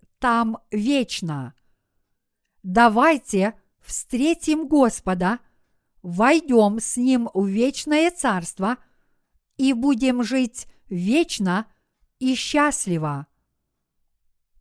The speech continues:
Я не хочу, чтобы кто-то из вас жил глупой жизнью.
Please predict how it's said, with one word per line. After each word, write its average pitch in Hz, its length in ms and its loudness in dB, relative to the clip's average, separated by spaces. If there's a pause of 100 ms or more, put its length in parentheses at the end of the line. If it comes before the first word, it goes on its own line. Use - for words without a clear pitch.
Я 247 280 4
не 247 160 2
хочу, 240 600 0
чтобы 226 400 2
кто-то 294 560 2
из 311 320 -2
вас 165 400 -4 (400)
жил 247 520 0
глупой 269 600 2
жизнью. 165 640 -2